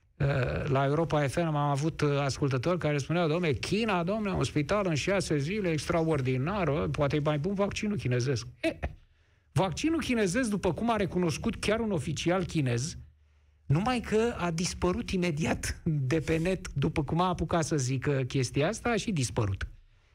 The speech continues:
După cum funcționează acolo și infectările, știți? Adică ăla, contoarul de infectări funcționează așa.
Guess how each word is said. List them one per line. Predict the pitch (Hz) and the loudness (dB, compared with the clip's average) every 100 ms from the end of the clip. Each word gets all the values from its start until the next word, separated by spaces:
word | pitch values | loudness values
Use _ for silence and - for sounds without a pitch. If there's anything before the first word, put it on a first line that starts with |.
| _ _ _ _ | _ _ _ _
După | - 175 240 294 | -4 0 2 2
cum | - 349 | 2 2
funcționează | 339 311 285 277 285 269 | 2 2 2 2 2 2
acolo | 262 269 262 | 2 2 2
și | - | 2
infectările, | 254 - 240 - 165 120 107 | 0 2 0 0 0 2 0
știți? | 101 170 180 - - _ _ | 0 -2 -2 -8 -20 _ _
Adică | - 170 165 175 156 170 | -2 0 2 0 0 0
ăla, | 175 147 135 120 - _ _ - | 2 2 0 -4 -8 _ _ -8
contoarul | - 156 143 196 175 | -2 0 2 0 0
de | 151 | 0
infectări | 147 113 135 - 277 | 0 0 -2 0 0
funcționează | 294 277 269 277 277 277 | 0 -2 0 0 2 2
așa. | 269 - 139 | 0 0 -2